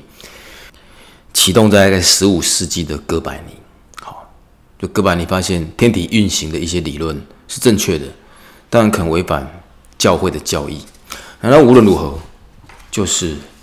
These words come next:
天主教的一些可能不那么进步的科学观开始慢慢受到质疑。好，就是真正的科学精神被导入，一直到十六世纪的牛顿提出万有引力啦，或者更多科学上的说法，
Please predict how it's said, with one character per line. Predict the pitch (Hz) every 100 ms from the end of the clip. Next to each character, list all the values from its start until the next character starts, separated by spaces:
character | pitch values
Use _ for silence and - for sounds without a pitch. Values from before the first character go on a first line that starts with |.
| - _ -
天 | - 143
主 | 101
教 | 113 101
的 | 87
一 |
些 | 87 92 90 95 - _ _ - - -
可 | - 87
能 | 87
不 | 107
那 | 131
么 | 113
进 | - 104
步 | 104
的 | 95
科 | 82 -
学 | 92 85
观 | - 82 85
开 | 82 95
始 | 82 73
慢 | 90
慢 | 98 92
受 | 92
到 | 87
质 | 78 - 65
疑。 | 50 - - - -
好， | -
就 | -
是 | - 73 71 _ _ _ -
真 | 127
正 | 123
的 | 107
科 | - 92
学 | 80
精 | - 82
神 | - - - _ _ _
被 | -
导 | 80 71 -
入， | 69 - - - - - - - _ -
一 |
直 | 113
到 | 104 117 107 95
十 | 95 -
六 | 98 107
世 | - - 101
纪 | 95
的 | 82 76 69 - _ - -
牛 | 85 85
顿 | 87 92 - - - _ _ _
提 | - 90
出 | 95 101
万 | 101
有 | 90
引 | 80 80
力 | 87 82
啦， |
或 | 85 87
者 | 82
更 | 90
多 | 82 85 85
科 | - 92
学 | 87
上 | 78 82
的 |
说 | 80 - 80
法， | -